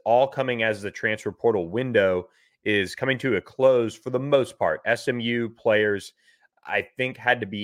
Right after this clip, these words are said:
in by, uh, or I guess they can enter today is their final day. So we might see a couple names potentially. Uh, I'm not saying that it will happen, but potentially, uh, pop up in there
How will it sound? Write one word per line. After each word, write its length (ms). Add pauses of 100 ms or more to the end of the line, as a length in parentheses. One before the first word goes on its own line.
in 300
by, 500 (380)
uh, 480
or 80
I 60
guess 200
they 140
can 160
enter 420
today 400
is 140
their 100
final 400
day. 220
So 160
we 180
might 340
see 280
a 60
couple 280
names 460 (320)
potentially. 680 (300)
Uh, 40
I'm 180
not 180
saying 200
that 140
it 80
will 220
happen, 360
but 180 (180)
potentially, 640 (360)
uh, 240 (100)
pop 260
up 220
in 120
there 280